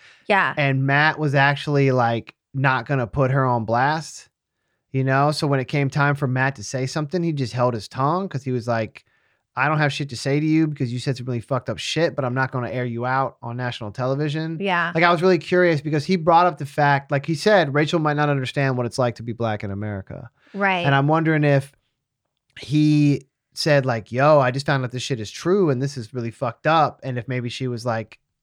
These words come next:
Speaker 2: "Whatever, like, it's not a big deal. I can't even believe you're upset about it,"
Speaker 1: Yes.
Speaker 2: type shit.
Speaker 1: Yeah, that's
Speaker 2: And
Speaker 1: what I think
Speaker 2: yeah,
Speaker 1: happened.
Speaker 2: and that really fucked him up.
Speaker 1: Yeah.
Speaker 2: And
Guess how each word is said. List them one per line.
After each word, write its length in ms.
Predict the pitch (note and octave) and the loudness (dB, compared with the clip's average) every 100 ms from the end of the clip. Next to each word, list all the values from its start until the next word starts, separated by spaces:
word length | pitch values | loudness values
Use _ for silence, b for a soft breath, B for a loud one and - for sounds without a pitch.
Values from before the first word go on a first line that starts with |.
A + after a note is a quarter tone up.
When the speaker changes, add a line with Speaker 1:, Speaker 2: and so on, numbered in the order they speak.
| - - | -18 -4
Speaker 2:
"Whatever, 480 | D3 C#3+ C#3+ C3 | 0 2 2 2
like, 140 | A#2+ A#2 | 0 -2
it's 120 | - | -4
not 140 | C3+ | -4
a 40 | C3 | -2
big 180 | C3+ A#2+ | -4 -4
deal. 240 | C3 C#3 | 0 2
I 200 | B2+ A#2 | 2 -2
can't 200 | - B2+ | -4 -6
even 140 | B2 A#2+ | -6 -6
believe 300 | A#2+ B2 A#2 | -4 -4 -4
you're 100 | A#2+ | -6
upset 280 | G#2 C3 G#3+ | -6 -2 2
about 260 | D4 A#2+ | 2 2
it," 40 | A2+ | -2
Speaker 1:
Yes. 60 | - | -4
Speaker 2:
type 180 | A#2+ | -6
shit. 360 | - B2 A#2 - | -6 -4 -4 0
Speaker 1:
Yeah, 220 | A#3+ C4+ | 0 2
that's 220 | G3 G#3+ | 2 2
Speaker 2:
And 80 | C3+ | 2
Speaker 1:
what 120 | A3 | 2
I 120 | G#3 G#3+ | 0 0
think 340 | G3 F#3+ - | -4 -6 -2
Speaker 2:
yeah, 160 | D3 C#3+ | 2 4
Speaker 1:
happened. 180 | B2 C#3+ | 4 2
Speaker 2:
and 100 | D3 | 2
that 100 | D3 | 4
really 200 | C#3+ C#3+ | 2 2
fucked 300 | C#3+ C#3+ C#3+ | 2 0 0
him 140 | C3 | 0
up. 340 | D#3 D#3+ D3 - | 4 4 2 -2
Speaker 1:
Yeah. 340 | F3 G#3+ G#3+ - | -4 0 0 2
Speaker 2:
And 680 | C#3 C3 C3 C3 C3 B2 | 0 2 2 2 2 -2